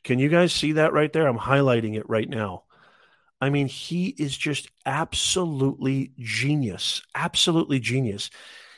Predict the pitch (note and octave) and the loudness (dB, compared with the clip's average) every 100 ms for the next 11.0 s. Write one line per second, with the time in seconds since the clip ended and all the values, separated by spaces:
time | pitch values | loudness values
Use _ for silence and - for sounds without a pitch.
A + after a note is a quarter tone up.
0 | - G3 G#3 A3 F3 A#3 B3+ G3 F#3+ F#3 | 0 4 4 4 6 8 6 4 4 4
1 | D3 F3 D#3+ D#3+ - C3 B2+ B2 B2 - | 6 6 6 4 0 0 0 -2 -4 -6
2 | D3+ - F3 C3+ E3+ G#3 F3 D#3 C#3 C#3 | -6 -4 -4 0 0 2 0 0 0 0
3 | C#3 D#3 D3+ C3 A2+ B2 D#3+ - G2 F#2 | -2 -2 0 0 0 0 -2 -4 -8 -10
4 | - A#2+ A#2+ B2+ C#3+ C#3 - - - D3 | -8 -6 -4 -2 -2 -2 -2 0 2 4
5 | A#2+ G#2+ G#2+ - _ _ _ _ _ _ | 4 2 0 -6 _ _ _ _ _ _
6 | _ _ _ _ _ - - C#3+ B2 A#2+ | _ _ _ _ _ -14 -4 0 2 2
7 | D3 - C#3 B2+ A#2 C#3 A#2 D3+ B3 G3+ | 0 -2 -2 0 2 2 2 2 4 4
8 | F3+ - C3+ B2+ B2+ A#2+ A#2+ - - F2 | 4 4 4 4 4 6 4 2 -8 -14
9 | F#2 - - B2+ C#3+ F#3+ G#3+ F3 C#3 C3 | -14 -16 -12 0 4 6 6 6 2 2
10 | C#3+ B2+ - B2 A#2 C3+ C3+ A2+ G#2 - | -2 -4 -4 -4 -2 -2 2 0 0 -6